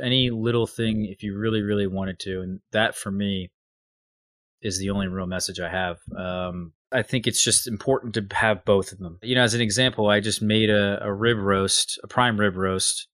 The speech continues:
I went to the store, bought a prime rib roast, came home, had no idea what I was doing, looked up the very basics of kinda how long to cook it, how to cook it, and then just did it. And it came out perfect. You know, having the ability to just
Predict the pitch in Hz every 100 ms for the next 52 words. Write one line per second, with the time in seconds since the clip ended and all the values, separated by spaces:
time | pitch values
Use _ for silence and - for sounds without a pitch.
0 | _ - 120 110 104 110 - 110 101 98
1 | 107 107 - 107 101 104 92 98 95 -
2 | - - 127 117 110 107 101 95 107 110
3 | 139 135 117 107 101 101 95 92 - 92
4 | 92 92 _ _ _ _ _ 131 151 147
5 | 127 117 98 120 117 101 110 107 110 -
6 | - - - 107 101 92 - - _ _
7 | _ _ - 131 113 104 117 110 110 104
8 | 98 - 120 - 110 - _ _ _ -
9 | - 117 113 - 107 - 101 101 _ _
10 | _ _ _ _ _ _ _ _ 110 107
11 | 101 101 113 110 85 - 110 110 139 131
12 | 127 - 170 - - - - - 147 147
13 | 123 160 165 147 135 120 139 135 127 120
14 | 120 -